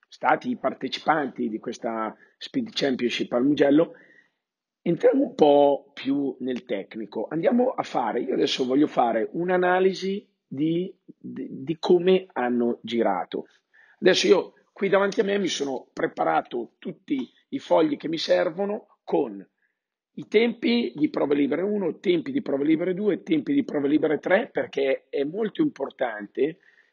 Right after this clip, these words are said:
Eh, il Mugello è stato un bellissimo evento e vario,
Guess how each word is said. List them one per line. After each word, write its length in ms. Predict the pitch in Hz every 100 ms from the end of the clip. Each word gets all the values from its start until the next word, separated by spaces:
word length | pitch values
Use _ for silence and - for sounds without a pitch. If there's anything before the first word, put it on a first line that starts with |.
| _
Eh, 580 | 131 127 123 120 120 117
il 140 | 180
Mugello 280 | 196 208 247
è 40 | 349
stato 500 | 156 143 143 139 -
un 140 | 156
bellissimo 480 | 147 170 185 - 170
evento 680 | 160 180 185 202 208 - _ _
e 120 | 131
vario, 560 | - 87 85 98 101